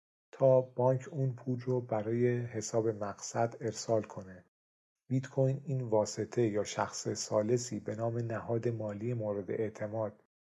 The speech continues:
یا بانک رو کنار زد تا فرستندهٔ پول بتونه بی واسطه پول رو به دست گیرنده برسونه یا به حساب اون واریز کنه. مسئلهٔ مورد بحث در بیت کوین و اون موضوعی که توی مقالهٔ ساتوشی یا توی اون وایت پیپر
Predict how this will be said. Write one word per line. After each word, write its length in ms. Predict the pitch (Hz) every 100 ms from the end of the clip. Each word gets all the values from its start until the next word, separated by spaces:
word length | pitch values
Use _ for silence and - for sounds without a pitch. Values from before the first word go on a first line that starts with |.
| _
یا 120 | 120 107
بانک 320 | - 131 131
رو 180 | - 135
کنار 400 | - 113 113 107
زد 280 | 98 90 - _ _ _ _ -
تا 180 | 156
فرستندهٔ 680 | 147 - 117 113 120 110 135
پول 280 | 131 - 120
بتونه 560 | 135 139 135 123 117 117
بی 140 | - 117
واسطه 520 | 117 117 - 113 147
پول 260 | 143 151 139
رو 180 | 143
به 120 | 135 113
دست 340 | 120 120 -
گیرنده 520 | 123 110 110 101 110
برسونه 580 | 104 92 87 - 98 - _ _ _ _ _ 139
یا 80 |
به 120 | 143 135
حساب 360 | 113 - 113
اون 180 | 120 127
واریز 420 | 120 110 110 113
کنه. 240 | - 101 107
مسئلهٔ 560 | 117 120 - 131 151
مورد 460 | 135 113 110 107 101
بحث 380 | 120 110 - -
در 160 | 113 107
بیت 300 | - 113 107
کوین 440 | - 127 135 139 135 _ _ _ -
و 40 |
اون 140 | 120
موضوعی 460 | 127 120 104 120 127
که 300 | - 113 110 -
توی 300 | 123 120 120
مقالهٔ 560 | 135 110 107 107 117
ساتوشی 560 | 120 107 104 101 - 117
یا 140 | 110
توی 200 | - 117
اون 200 | 117 120
وایت 400 | 110 107 104 -
پیپر 420 | - 104 - 120